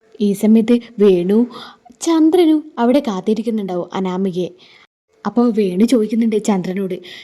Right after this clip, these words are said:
"നിനക്ക് സ്വർണമായിട്ട് വേണോ പണമായിട്ട് വേണോ? എൻ്റെ മകളിപ്പോൾ സ്വർണം കൊണ്ടുവരും." "അയ്യോ, എനിക്ക് സ്വർണം വേണ്ടേ, സ്വർണം വിൽക്കാൻ പോയിട്ട് വേണം എന്നെ പോലീസ് പിടിക്കാൻ. എനിക്ക് പണം മതിയെന്ന് ചന്ദ്രൻ പറയുന്നുണ്ട്." അപ്പോൾ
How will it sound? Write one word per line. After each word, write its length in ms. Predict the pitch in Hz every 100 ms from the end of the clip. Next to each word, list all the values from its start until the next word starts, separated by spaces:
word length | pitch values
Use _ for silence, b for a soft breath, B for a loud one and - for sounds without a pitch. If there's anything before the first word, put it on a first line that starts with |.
| B
"നിനക്ക് 280 | 196 190 190
സ്വർണമായിട്ട് 640 | 247 202 185 190 240 254 277
വേണോ 240 | 254 269
പണമായിട്ട് 580 | 233 196 214 262 269 220
വേണോ? 240 | 180 170 175 196
എൻ്റെ 240 | 185 208
മകളിപ്പോൾ 420 | 240 233 240 262
സ്വർണം 380 | 269 208 180 220
കൊണ്ടുവരും." 440 | 247 240 214 170 - _ b b b b b _ _ -
"അയ്യോ, 260 | 196 226 220 - 196
എനിക്ക് 280 | 190 220
സ്വർണം 400 | 339 226 190 226 240
വേണ്ടേ, 280 | 196 196 175 - B B
സ്വർണം 400 | - 202 185 247
വിൽക്കാൻ 300 | 277 269 247
പോയിട്ട് 240 | 247 226
വേണം 220 | 226 220 220 B
എന്നെ 180 | 202 226
പോലീസ് 400 | 190 185 185 -
പിടിക്കാൻ. 340 | 202 170 175 165 _ 302
എനിക്ക് 260 | 339 381
പണം 260 | 311 208 208
മതിയെന്ന് 360 | 202 202 196 202 202
ചന്ദ്രൻ 380 | 220 180 170 226 269
പറയുന്നുണ്ട്." 540 | 220 202 214 180 - - b b b
അപ്പോൾ 220 | 185 196